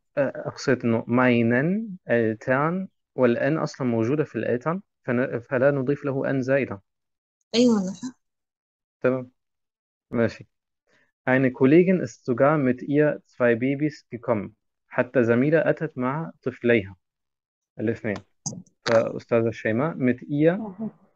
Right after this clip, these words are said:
Speaker 3: آه، ihren.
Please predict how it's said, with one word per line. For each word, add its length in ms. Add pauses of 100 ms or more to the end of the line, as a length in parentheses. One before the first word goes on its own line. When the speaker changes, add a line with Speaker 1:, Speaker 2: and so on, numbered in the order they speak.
(680)
Speaker 3:
آه، 760 (640)
ihren. 800